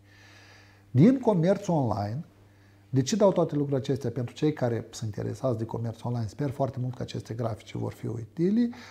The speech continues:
Din comerț online, care este pur online, achitările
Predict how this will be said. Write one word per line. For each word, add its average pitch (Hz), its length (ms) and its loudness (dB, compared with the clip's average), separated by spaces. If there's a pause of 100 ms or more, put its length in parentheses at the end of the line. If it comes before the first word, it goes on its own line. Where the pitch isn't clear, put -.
(100)
Din 214 200 6
comerț 180 440 2
online, 143 600 2
care 113 220 -4
este 123 280 -4
pur 220 220 6
online, 143 500 6
achitările 147 760 4